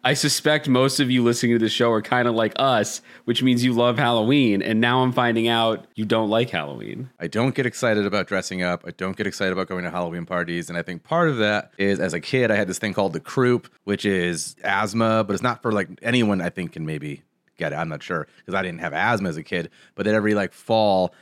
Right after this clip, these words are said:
Speaker 2: my lungs would close up and stuff, and my, they'd have to, like, run hot water and give me medicine and, like, breathe in steam and all this shit. It, so
Speaker 1: Jesus.
Speaker 2: to avoid going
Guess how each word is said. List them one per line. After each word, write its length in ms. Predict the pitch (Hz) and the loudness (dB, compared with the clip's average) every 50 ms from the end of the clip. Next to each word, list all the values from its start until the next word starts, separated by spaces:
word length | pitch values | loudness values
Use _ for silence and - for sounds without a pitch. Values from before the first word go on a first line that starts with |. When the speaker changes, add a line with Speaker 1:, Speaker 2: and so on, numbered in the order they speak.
| _ _ _ | _ _ _
Speaker 2:
my 220 | - 127 113 98 90 _ | -4 -2 -2 -2 -4 _
lungs 260 | 160 160 147 135 120 | 0 0 2 2 0
would 100 | 104 104 | -2 -6
close 280 | - - 101 87 85 80 | -6 -4 -4 -4 -2 -4
up 160 | 80 78 - | -6 -6 -8
and 100 | 76 71 | -10 -16
stuff, 300 | - - 78 71 65 - | -14 -12 -12 -12 -12 -14
and 100 | - 85 | -12 -6
my, 160 | 87 87 87 - - _ _ _ - | -6 -6 -6 -6 -10 _ _ _ -14
they'd 160 | 120 - 110 101 | -6 -4 -2 -2
have 100 | 107 - | -2 -4
to, 80 | - | -4
like, 160 | 101 101 - | -6 -4 -2
run 140 | 101 104 104 | -2 -2 -2
hot 180 | 92 107 110 90 | 0 -2 -2 0
water 300 | 107 110 113 101 90 85 | 0 0 0 0 -2 -4
and 80 | 80 | -6
give 100 | 76 90 | -6 -4
me 60 | 101 101 | -2 -2
medicine 440 | 107 113 104 101 - - 92 85 | 0 0 0 -2 -4 -4 -6 -6
and, 80 | 80 80 | -6 -8
like, 140 | 80 80 - | -10 -10 -10
breathe 220 | - 92 101 98 | -8 -6 -4 -2
in 120 | 98 98 98 | -2 -2 -4
steam 460 | - - - 113 110 104 101 95 90 | -6 -6 -4 -2 0 0 0 -2 -2
and 80 | 92 | -2
all 140 | 98 101 104 | -2 0 0
this 120 | 101 98 85 | 0 -2 -2
shit. 220 | - - 110 101 | -2 -2 -2 -2
It, 240 | 104 87 - - 98 | -4 -6 -8 -10 -4
so 140 | - 120 104 | -2 -2 -2
Speaker 1:
Jesus. 400 | 101 127 113 104 80 73 78 - | 0 0 0 0 -2 -4 -6 -4
Speaker 2:
to 80 | 120 | -4
avoid 340 | 110 95 107 110 107 104 98 | -2 0 2 2 2 0 0
going 400 | 90 110 101 98 98 92 92 87 | -2 -2 -2 -2 -2 -4 -6 -8